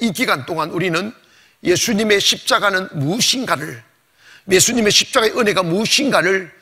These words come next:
이해하고 그 십자가에서 이루신 구원의 은혜를 누리는 것이 주님이 바라시는 꿈이에요.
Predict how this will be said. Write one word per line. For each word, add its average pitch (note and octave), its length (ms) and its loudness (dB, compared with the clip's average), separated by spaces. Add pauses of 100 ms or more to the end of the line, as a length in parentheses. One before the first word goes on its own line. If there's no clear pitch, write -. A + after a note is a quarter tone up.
이해하고 E3 760 0 (500)
그 C4 120 0
십자가에서 - 840 0
이루신 A#3 480 2
구원의 G#3+ 420 0
은혜를 G#3+ 360 0
누리는 C#4+ 440 0
것이 F3+ 600 -2 (580)
주님이 F#3 520 -2
바라시는 E3+ 680 -6
꿈이에요. F3 560 -10